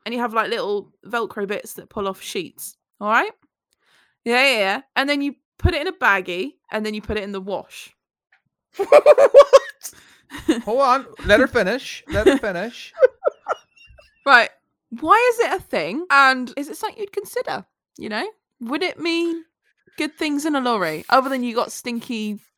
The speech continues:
Speaker 2: No,
Speaker 1: shitty sheets?
Speaker 2: no, no. I
Speaker 1: <laughs>
Speaker 2: cannot imagine i-, in any scenario. I can't imagine any scenario where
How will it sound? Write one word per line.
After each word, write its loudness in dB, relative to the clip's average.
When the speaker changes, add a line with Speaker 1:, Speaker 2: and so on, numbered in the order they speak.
Speaker 2:
No, 0
Speaker 1:
shitty -4
sheets? -4
Speaker 2:
no, 2
no. -2
I 4
Speaker 1:
<laughs> -20
Speaker 2:
cannot -4
imagine -8
i-, -12
in -10
any -8
scenario. -8
I -8
can't -6
imagine -10
any -8
scenario -6
where -6